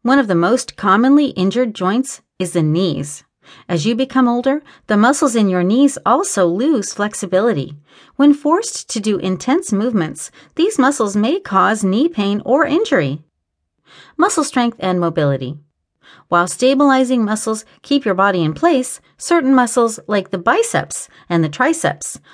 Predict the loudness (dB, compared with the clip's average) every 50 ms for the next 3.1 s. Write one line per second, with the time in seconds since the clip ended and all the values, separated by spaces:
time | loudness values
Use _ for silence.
0 | -20 -6 -2 -2 0 0 2 4 4 4 4 2 0 -2 -6 -12 -10 -6 -2 0
1 | 0 2 2 4 4 4 2 0 -4 -8 -6 -6 -6 -4 -2 -2 -2 -2 -2 -2
2 | -2 -2 -2 -2 -2 -2 0 0 0 -2 0 0 0 0 0 -2 -6 -10 -12 -12
3 | -14 -16